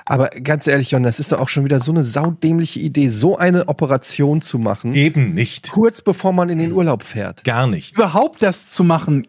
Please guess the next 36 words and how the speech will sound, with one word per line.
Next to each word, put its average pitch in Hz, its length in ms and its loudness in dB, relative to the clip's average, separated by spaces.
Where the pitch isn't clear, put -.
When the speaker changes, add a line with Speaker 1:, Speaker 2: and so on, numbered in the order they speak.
Speaker 3:
Also 175 300 -4
zwei 214 280 0
Dinge. 202 400 2
Mit, 175 300 -2
mit 170 200 -4
Strom 214 640 0
und 190 200 0
mit 160 200 0
Wasser. 185 540 0
Speaker 2:
Kann 87 180 -8
ich. - 300 -16
Speaker 3:
Lass 202 240 0
die 214 120 2
Finger 247 340 2
davon. 101 460 0
Ich - 120 0
mein, 214 300 2
es - 100 -8
gibt 220 200 0
halt, 214 240 0
mit 175 140 0
Strom 277 320 0
tötest 190 340 0
du 185 40 4
nur 175 120 4
dich 165 140 0
und 165 80 2
deine 156 160 2
Familie. 143 480 2
Okay. 147 420 -2
Aber 175 280 0
mit 151 220 0
Wasser 190 280 0
wird 233 180 -2
teuer. 214 300 0
Speaker 2:
Also, 101 420 -2